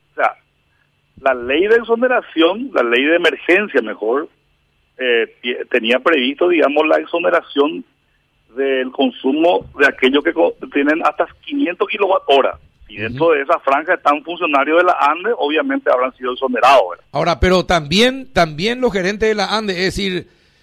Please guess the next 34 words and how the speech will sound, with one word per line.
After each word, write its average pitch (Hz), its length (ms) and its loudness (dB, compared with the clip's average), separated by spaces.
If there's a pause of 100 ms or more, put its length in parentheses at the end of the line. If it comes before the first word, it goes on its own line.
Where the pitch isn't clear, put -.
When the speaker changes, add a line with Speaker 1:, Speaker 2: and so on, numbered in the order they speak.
(140)
Speaker 2:
a 156 120 -2
pesar 185 300 0
de 208 120 -2
todos 220 340 2
los 208 100 -2
gerentes, 185 460 -6
también 185 340 -2
a 226 60 -2
los 220 140 0
gerentes 196 260 -2
de 214 60 0
la 196 180 0
ande 214 200 -2
se 208 160 -2
le, 180 840 -4
se, 175 200 -12
se 185 120 -8
le 180 100 -8
hizo 180 160 -6
los 202 140 -2
descuentos. 185 560 -4 (1600)
Speaker 1:
La 120 120 -12
ley 147 240 -4
no 220 180 -2
hace 190 240 0
ninguna 196 380 -2
distinción, 160 1080 -2 (220)
solamente 147 580 0
tiene 165 220 0
en 170 80 -6
cuenta 156 280 2 (240)
los 156 220 -2
criterios 151 560 -4
que 147 120 -6